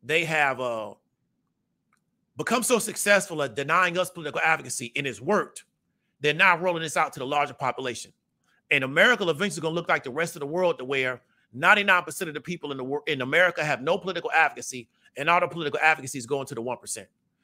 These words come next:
But they've taught the ninety-nine percent that that's just how the world's supposed to go, 'cause that's how the world works for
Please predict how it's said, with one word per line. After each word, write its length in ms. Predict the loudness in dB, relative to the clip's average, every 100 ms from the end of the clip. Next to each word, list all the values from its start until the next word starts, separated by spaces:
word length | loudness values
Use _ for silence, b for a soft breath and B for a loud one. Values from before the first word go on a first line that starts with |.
| _
But 120 | -4
they've 220 | 2 2 2
taught 300 | 6 6 6
the 80 | 2
ninety-nine 400 | 4 4 0 -2
percent 300 | -4 -4 -2
that 80 |
that's 180 | -2 -2
just 160 | -2 -4
how 100 | -2
the 80 | 0
world's 240 | -2 -4
supposed 220 | -10 -16
to 60 | -6
go, 140 | -6
'cause 140 | -4 0
that's 160 | 0
how 100 | 2
the 60 | -2
world 300 | 0 -2 0
works 240 | -2 -4
for 300 | -6 -4 -4